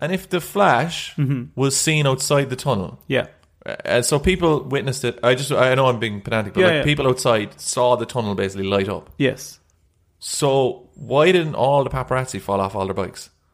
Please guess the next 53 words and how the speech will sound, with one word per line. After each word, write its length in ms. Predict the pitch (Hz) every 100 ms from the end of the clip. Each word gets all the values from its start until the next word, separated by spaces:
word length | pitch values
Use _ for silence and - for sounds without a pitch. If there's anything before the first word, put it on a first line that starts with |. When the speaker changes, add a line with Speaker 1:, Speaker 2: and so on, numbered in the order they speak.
| _ _ _ _ _ _ -
Speaker 2:
They 100 | 202
were 140 | 202
outside 340 | 220 226 190
the 80 | 156
tunnel. 360 | 143 131 113 - _ _ _ _ _ _ -
Speaker 1:
Oh, 120 | 185
they 100 | 262
weren't 180 | 285 262
in 120 | 285
the 60 | 262
tunnel 280 | 294 302
yet? 180 | 180 107
Speaker 2:
No, 220 | 180 247
no. 420 | 247 247 185 156 -
They'd 160 | 190 202
Speaker 1:
I 120 | 269
always 160 | 254 220
Speaker 2:
raced 20 | 208
ahead. 200 | 190 214 143
Speaker 1:
imagine, 100 | -
I 180 | 202 247
always 260 | 233 220
imagined 340 | 190 185 165 165
that 60 |
the 80 | 160
paparazzi 480 | 165 160 160 147 143
were 180 | 131 - -
in 260 | 156 151
the 60 | 143
tunnel 240 | 175 175
with 200 | 160 190
them. 160 | 208 143
Speaker 2:
No, 260 | 175 202 185
they 160 | 190
caught 280 | 185 220 220
up 420 | 208 - - - _ -
and 160 | 143
found 240 | 143 170 156
the 60 |
crash. 520 | 147 165 196 214 - - _ _ _ _ _ _ _ _ -
Speaker 1:
Oh, 480 | 320 349 349 311 214
right. 320 | 277 240 123
Speaker 2:
Yeah. 280 | 160 147 - - _ -
Speaker 1:
Oh, 340 | 415 - -
so 260 | 320 320 339
wait. 280 | 403 - -
So 120 | 202
they 140 | 214
didn't 220 | 247 247 -
see 200 | - 220
the 80 |
crash 240 | 208 208 226
happening? 480 | 302 285 123 -